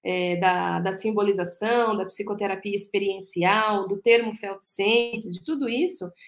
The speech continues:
que o doutor Eugene Jendrin trouxe, um caminho pra nominar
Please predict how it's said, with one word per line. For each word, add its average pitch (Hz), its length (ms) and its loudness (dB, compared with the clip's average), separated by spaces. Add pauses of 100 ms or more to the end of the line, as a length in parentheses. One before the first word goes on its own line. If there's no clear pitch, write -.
(120)
que 214 100 -2
o 208 40 2
doutor 202 280 0
Eugene 180 440 0
Jendrin 165 420 -2
trouxe, 262 580 0 (300)
um 311 180 4
caminho 311 840 6
pra 254 180 2
nominar 262 840 0